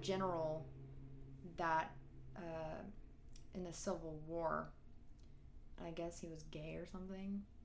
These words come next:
He's, like, really well known. I don't really know what his name is right now, but apparently we're related to him. And, um, yeah, but, like, I've always,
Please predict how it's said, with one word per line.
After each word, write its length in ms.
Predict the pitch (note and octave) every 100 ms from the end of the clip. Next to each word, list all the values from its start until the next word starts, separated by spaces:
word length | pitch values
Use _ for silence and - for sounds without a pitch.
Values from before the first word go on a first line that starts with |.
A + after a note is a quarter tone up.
| -
He's, 120 | F3
like, 100 | E3
really 180 | E3 F3
well 240 | E3 D#3+ D#3+
known. 280 | D#3+ D#3+ D#3
I 40 |
don't 120 | D3+
really 160 | D#3 D3+
know 100 | D#3
what 100 | D3+
his 100 | D#3
name 120 | D3+ D3+
is 60 |
right 100 | D3+
now, 140 | D3+ D#3 -
but 160 | F3+ - - - -
apparently 260 | A#3 B3
we're 100 | A#3+
related 260 | G3+ G3 F3
to 40 |
him. 220 | D#3+ D#3+ D#3 - -
And, 420 | F#3 F#3 F3 F3 E3+
um, 320 | - E3+ D#3+ D#3 E3 - - - - - - - - - - -
yeah, 480 | G3 F#3 G3+ C#4+ A3 -
but, 120 | -
like, 240 | G#3+ G3+
I've 180 | G#3+ G3+
always, 440 | G#3+ A3 A#3 G#3+